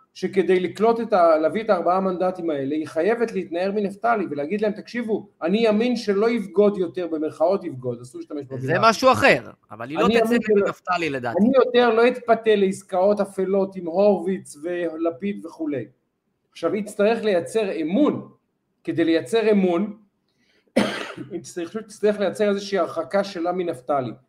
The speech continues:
Speaker 1: עכשיו, מה שקורה זה שהיא ושיקלי יושבים בדיוק על אותו בייס, בדיוק על אותו בייס, ועכשיו יצטרך הימני, שהוא לא רוצה להצביע ביבי, לא רוצה להצביע סמוטריץ'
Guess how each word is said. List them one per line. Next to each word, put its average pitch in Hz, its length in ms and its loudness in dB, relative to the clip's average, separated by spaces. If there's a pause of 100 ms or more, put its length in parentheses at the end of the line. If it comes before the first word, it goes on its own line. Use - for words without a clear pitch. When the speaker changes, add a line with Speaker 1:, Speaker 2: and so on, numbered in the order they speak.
Speaker 1:
עכשיו, 175 180 -6
מה 226 100 2
שקורה 226 460 0
זה 269 200 0 (320)
שהיא 240 480 2
ושיקלי 226 500 -2
יושבים 220 480 0
בדיוק 247 560 4
על 233 120 4
אותו 214 340 4
בייס, 147 540 -2 (120)
בדיוק 208 680 2
על 185 120 0
אותו 180 320 -2
בייס, 143 440 -2 (420)
ועכשיו 170 280 0
יצטרך 202 440 2
הימני, 190 440 2
שהוא 170 220 -2
לא 196 60 2
רוצה 208 200 0
להצביע 165 320 -2
ביבי, 160 280 -4
לא 175 100 -2
רוצה 190 220 -4
להצביע 156 280 -4
סמוטריץ' 151 460 -6